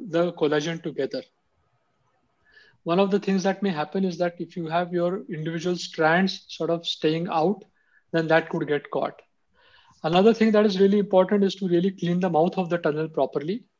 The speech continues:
especially the femoral side. In the tibial side, because your, when you pull, the tip of your soft tissue graft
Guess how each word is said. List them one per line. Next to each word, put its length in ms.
especially 1000
the 300
femoral 360
side. 320
In 80
the 100
tibial 340
side, 320
because 400
your, 360
when 160
you 160
pull, 320
the 420
tip 280
of 160
your 120
soft 320
tissue 200
graft 440